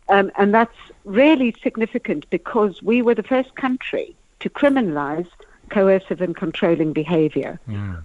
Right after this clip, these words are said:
Speaker 1: which is, um, the most common form of domestic abuse, and, and, and what the previous speaker was very helpfully talking about. Um, y-, you know, it's that, uh, sort of re-, re-, repetitive, uh, continuous, um,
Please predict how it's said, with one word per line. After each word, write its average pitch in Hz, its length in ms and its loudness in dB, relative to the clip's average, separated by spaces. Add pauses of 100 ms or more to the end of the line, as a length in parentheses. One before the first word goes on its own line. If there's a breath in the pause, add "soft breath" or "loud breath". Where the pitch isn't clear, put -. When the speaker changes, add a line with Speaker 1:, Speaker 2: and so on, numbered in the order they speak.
(120)
Speaker 1:
which 214 260 2
is, 233 240 6 (480)
um, 202 500 0 (420)
the 208 100 0
most 233 200 -2
common 240 300 -6
form 285 400 2
of 196 140 -4
domestic - 460 -6
abuse, 147 380 2
and, 175 180 4
and, 190 240 -2
and 190 280 2
what 190 300 2
the 185 280 4
previous 196 380 0
speaker - 320 -4
was 185 140 -2
very 185 180 0
helpfully 185 440 -4
talking 220 440 -2
about. - 460 -12 (760 soft breath)
Um, 170 480 2 (880)
y-, 208 180 -6
you 202 120 2
know, 165 260 4
it's 190 240 -2
that, 190 200 2 (240)
uh, 180 160 2
sort 185 200 -8
of 175 120 -8
re-, 202 200 2
re-, 175 220 0
repetitive, 190 880 0 (220)
uh, 170 260 2
continuous, 208 920 2 (360)
um, 151 440 0